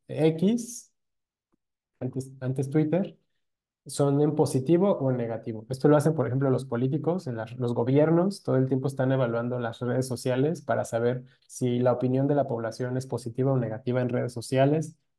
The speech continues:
además de las encuestas. Pero también podrían hacer, este, evaluación a nivel de documentos. O sea, yo quiero saber,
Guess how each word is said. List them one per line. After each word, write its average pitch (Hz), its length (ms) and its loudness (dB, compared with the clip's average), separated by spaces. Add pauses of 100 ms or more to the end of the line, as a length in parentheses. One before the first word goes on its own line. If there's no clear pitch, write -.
(100)
además 120 320 0
de 143 60 2
las 131 160 2
encuestas. 123 640 -6 (680)
Pero 151 180 6
también 165 280 6
podrían 170 460 6
hacer, 147 760 2
este, 131 300 -4
evaluación 135 1000 2 (1080)
a 147 100 0
nivel 151 240 4
de 165 60 6
documentos. 131 760 -2
O 127 40 -14
sea, 127 120 -4
yo 139 140 2
quiero 160 180 6
saber, 143 400 2